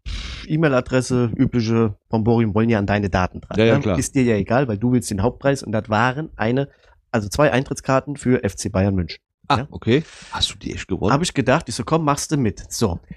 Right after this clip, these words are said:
Speaker 1: Gucke, jetzt kommt der Clou. Ein Tag später, also es, es ging zwei, es sind zwei Tage vergangen und ich gucke in mein E-Mail-Fach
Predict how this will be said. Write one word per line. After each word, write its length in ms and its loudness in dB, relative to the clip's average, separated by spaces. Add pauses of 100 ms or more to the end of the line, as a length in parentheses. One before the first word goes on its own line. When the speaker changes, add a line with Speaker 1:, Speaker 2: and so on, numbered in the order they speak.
(520)
Speaker 1:
Gucke, 600 2 (120)
jetzt 280 -2
kommt 240 -2
der 80 2
Clou. 260 0 (640)
Ein 180 2
Tag 220 -2
später, 500 -2 (840)
also 220 -4
es, 180 -10 (140)
es 120 -12
ging 240 0
zwei, 200 -8
es 100 -4
sind 420 -2
zwei 220 0
Tage 300 -4
vergangen 400 -6 (260)
und 180 0
ich 280 -6 (260)
gucke 460 0
in 120 2
mein 240 0 (140)
E-Mail-Fach 580 0